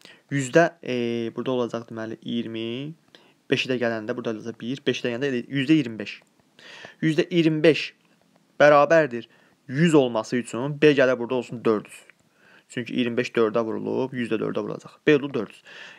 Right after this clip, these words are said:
Yəni bu ola bilər. A variantı ola bilər. İndi iki yüzü qoysaq, üzrlü sayın, iki yüzü qoysaq,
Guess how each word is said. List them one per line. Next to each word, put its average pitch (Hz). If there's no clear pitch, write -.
Yəni 156
bu 220
ola 208
bilər. 127
A 165
variantı 143
ola 147
bilər. -
İndi 175
iki 185
yüzü 208
qoysaq, 180
üzrlü 123
sayın, 131
iki -
yüzü 190
qoysaq, 170